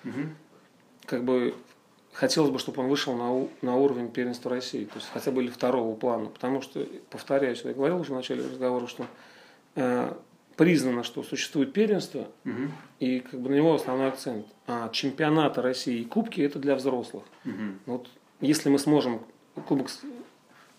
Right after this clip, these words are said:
Speaker 2: Ассоциации "Оптимист" или кубок, там, России в классе "Оптимист" провести н-, с таким же определением, как у взрослых,
Speaker 1: Мгм.
Speaker 2: но это повысит его уровень.
Speaker 1: От чего,
Speaker 2: Грейд.
Speaker 1: кстати, это зависит? Это чисто уровень организации или
Speaker 2: Ну, это
Speaker 1: какие-то
Speaker 2: вообще,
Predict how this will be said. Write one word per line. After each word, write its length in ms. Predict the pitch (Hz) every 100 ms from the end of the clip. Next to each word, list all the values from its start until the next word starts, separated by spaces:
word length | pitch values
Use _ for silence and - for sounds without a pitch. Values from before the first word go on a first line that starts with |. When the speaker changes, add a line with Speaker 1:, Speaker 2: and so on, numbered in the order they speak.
| -
Speaker 2:
Ассоциации 640 | 175 - - 139 135 120
"Оптимист" 360 | 113 127 120 120
или 80 | 120
кубок, 280 | 135 127 - -
там, 160 | 117
России 420 | 123 123 147 135 120
в 60 |
классе 280 | - 127 -
"Оптимист" 360 | - 123 127 - - - _ -
провести 340 | 131 143 151
н-, 200 | 135 123 123
с 100 | -
таким 340 | - 135 143 131
же 60 |
определением, 500 | 127 123 135 139 123
как 240 | 120 110 135
у 40 |
взрослых, 420 | 120 170 185 135 107 - -
Speaker 1:
Мгм. 240 | 104 123 123 135
Speaker 2:
но 80 |
это 120 | 135 -
повысит 400 | 131 139 139 127
его 120 | 120 120
уровень. 240 | 120 110 - -
Speaker 1:
От 160 | 117 120
чего, 180 | 135
Speaker 2:
Грейд. 100 | 120 123
Speaker 1:
кстати, 160 | 113
это 160 | 143 127
зависит? 420 | 127 127 110 -
Это 380 | 113 117 117 113
чисто 300 | - 127 143
уровень 240 | 135 131 135
организации 680 | 131 139 143 208 208 -
или 300 | 110 113 117
Speaker 2:
Ну, 40 | 143
это 60 | 170
Speaker 1:
какие-то 140 | - 151
Speaker 2:
вообще, 320 | 147 196